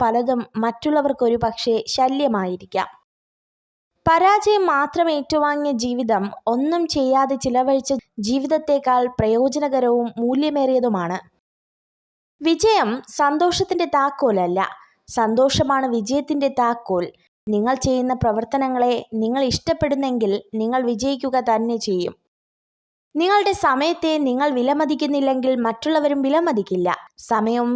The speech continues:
കഴിവുകളും മറ്റുള്ളവർക്കായി വിനിയോഗിക്കുന്നത് അവസാനിപ്പിക്കുക. നിങ്ങൾക്കറിയാവുന്ന കാര്യങ്ങളിൽ വില കൽപ്പിക്കുക. ആരുടെയെങ്കിലും കണ്ണിൽ നിന്ന് ഒരു തുള്ളി കണ്ണീർ ഉതിരുവാൻ നിങ്ങൾ കാരണമായെങ്കിൽ ഓർക്കുക, കാലം അതിനേക്കാൾ ഇരട്ടി നൊമ്പരങ്ങൾ നിങ്ങൾക്കായി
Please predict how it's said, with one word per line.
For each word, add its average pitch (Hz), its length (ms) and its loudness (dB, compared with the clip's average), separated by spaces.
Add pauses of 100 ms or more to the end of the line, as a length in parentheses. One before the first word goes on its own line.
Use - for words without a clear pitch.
കഴിവുകളും 240 560 2
മറ്റുള്ളവർക്കായി 269 720 0
വിനിയോഗിക്കുന്നത് 240 800 -2
അവസാനിപ്പിക്കുക. 226 760 -2 (460)
നിങ്ങൾക്കറിയാവുന്ന 240 840 0 (100)
കാര്യങ്ങളിൽ 226 540 0 (240)
വില 240 120 0 (120)
കൽപ്പിക്കുക. 226 500 -4 (1500)
ആരുടെയെങ്കിലും 370 760 2 (120)
കണ്ണിൽ 269 360 0
നിന്ന് 311 220 0
ഒരു 277 140 -2
തുള്ളി 285 180 0 (100)
കണ്ണീർ 247 400 0
ഉതിരുവാൻ 277 380 0 (100)
നിങ്ങൾ 247 200 0 (140)
കാരണമായെങ്കിൽ 254 840 0
ഓർക്കുക, 220 340 -2 (400)
കാലം 214 340 0 (200)
അതിനേക്കാൾ 254 500 0 (120)
ഇരട്ടി 254 360 -4
നൊമ്പരങ്ങൾ 233 540 0 (260)
നിങ്ങൾക്കായി 254 520 0